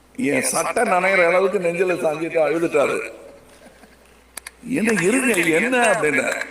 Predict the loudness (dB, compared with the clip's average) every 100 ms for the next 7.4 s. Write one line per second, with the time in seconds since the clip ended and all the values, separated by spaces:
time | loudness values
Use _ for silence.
0 | -2 0 2 4 4 2 0 -2 -6 -14
1 | -20 -4 -2 0 0 0 2 0 0 -2
2 | -2 -2 0 0 2 2 4 2 0 -4
3 | -12 -18 -18 -4 -2 0 0 2 2 2
4 | 0 -4 -12 -20 -12 -4 -2 -2 -4 -2
5 | -2 0 0 2 0 0 0 0 -2 -2
6 | -2 -2 -6 -10 -14 -18 _ -20 -12 -2
7 | 0 2 0